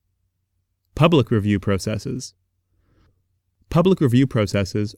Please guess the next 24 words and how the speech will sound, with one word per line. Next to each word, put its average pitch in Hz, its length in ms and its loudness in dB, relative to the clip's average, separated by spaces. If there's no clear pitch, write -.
are 127 120 4
initiated 160 560 0
by 107 140 0
a - 20 0
government 131 420 0
representative, 110 720 -2
for 123 200 0
example 110 400 -2
a 95 60 -4
coroner, 104 500 -4
or 123 140 4
a 131 60 2
provincial 147 420 0
legislature 131 760 -2
following 131 440 0
the 110 80 0
death 131 280 0
of 139 60 -4
a 120 60 0
child 113 320 -4
receiving 110 400 -2
child 117 280 -2
welfare 117 360 -2
service 98 520 -4